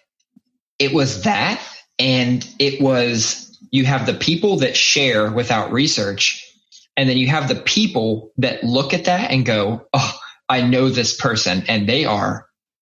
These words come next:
they are sharing shit without research. I'm gonna do some research." So when you research it, you start shitting on people that didn't do the research. All those people just wanna shut up.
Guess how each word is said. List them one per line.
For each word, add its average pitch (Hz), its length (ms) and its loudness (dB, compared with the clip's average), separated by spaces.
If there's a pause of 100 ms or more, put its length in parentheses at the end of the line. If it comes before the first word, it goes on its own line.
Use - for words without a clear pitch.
(380)
they 135 200 2
are 107 100 0
sharing 165 420 2
shit 170 320 0
without 135 320 0
research. 110 580 0
I'm 196 220 2
gonna 117 140 0
do 101 160 0
some 98 200 -2
research." - 920 -6
So 147 160 2
when 123 160 2
you 160 160 2
research 123 400 0
it, 110 140 0
you 127 80 0
start - 220 0
shitting 165 420 2
on 104 120 -2
people 110 300 0
that 110 160 -2
didn't 139 220 0
do 110 120 2
the 104 80 -2
research. 104 640 -2 (360)
All 160 120 2
those 180 200 0
people 139 260 0
just - 460 -4 (160)
wanna 113 180 0
shut 104 240 2
up. - 240 -2